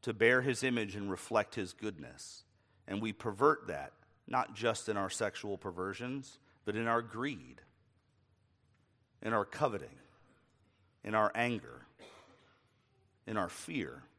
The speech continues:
our lack of trusting him, in our quarrelsomeness, our resentment towards authority,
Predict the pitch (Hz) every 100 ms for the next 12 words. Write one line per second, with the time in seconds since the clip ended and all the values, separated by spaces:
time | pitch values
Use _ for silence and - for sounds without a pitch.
0 | _ _ _ _ _ _ _ _ _ _
1 | _ _ _ 82 90 98 107 - 131 107
2 | - 65 - - - _ _ _ _ _
3 | _ _ _ _ _ - 117 110 - -
4 | 131 127 107 - 67 65 - - - _
5 | _ _ _ _ _ _ _ _ _ _
6 | _ _ _ 92 98 98 135 139 127 101
7 | 87 - 113 98 98 123 120 113 92 67
8 | -